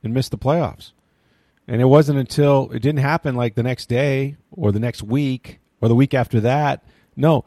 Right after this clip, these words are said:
this was championship weekend. I'm in Pittsburgh when Schefter comes on at that time in the N F L. "According to my sources, shocking news out of Tampa, both Bruce Allen and John Gruden removed with their duties."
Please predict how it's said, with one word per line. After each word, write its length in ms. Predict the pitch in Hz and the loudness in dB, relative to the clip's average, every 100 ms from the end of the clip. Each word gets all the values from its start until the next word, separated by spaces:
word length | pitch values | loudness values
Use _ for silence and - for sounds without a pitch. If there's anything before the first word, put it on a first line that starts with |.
| _ - | _ -6
this 180 | 156 | -4
was 200 | 180 143 | -2 -4
championship 920 | - - 147 160 160 165 135 151 147 | -6 -6 -4 -4 -4 -6 -4 -6 -4
weekend. 540 | 131 165 175 110 82 - | -4 -4 -4 -6 -8 -10
I'm 100 | 120 | -8
in 120 | 127 | -6
Pittsburgh 560 | - 160 - - 113 78 _ _ _ _ _ _ _ _ _ _ _ | -2 -4 -2 -6 -6 -6 _ _ _ _ _ _ _ _ _ _ _
when 320 | 120 117 110 | -2 -2 -4
Schefter 440 | - - 110 - 101 | -8 -4 -4 -4 -6
comes 280 | 117 104 | -6 -4
on 280 | 104 101 95 | -4 -4 -6
at 140 | 95 101 | -6 -4
that 160 | 101 | -4
time 200 | - 98 | -6 -10
in 60 | 95 | -8
the 60 | 95 | -10
N 40 | |
F 140 | 92 | -8
L. 60 | 92 | -8
"According 340 | 85 165 262 | -4 0 0
to 60 | 330 | -2
my 40 | |
sources, 420 | 233 208 208 208 170 | -4 -4 -2 -4 -4
shocking 400 | 190 226 285 240 | 0 0 -2 -4
news 220 | 240 208 | -4 -2
out 80 | 208 | -4
of 100 | 190 | -2
Tampa, 300 | 185 196 190 | -4 -2 -4
both 300 | 135 98 - | -2 -4 -2
Bruce 260 | 208 262 | -2 -2
Allen 260 | 311 233 214 | -4 -4 -6
and 300 | 143 190 254 | -6 -8 -2
John 220 | 262 240 | -2 -2
Gruden 240 | 214 208 196 | -2 -4 -4
removed 340 | 190 208 185 | -2 -2 -2
with 100 | 196 | -2
their 100 | 190 | -2
duties." 340 | 170 180 160 | -2 -4 -6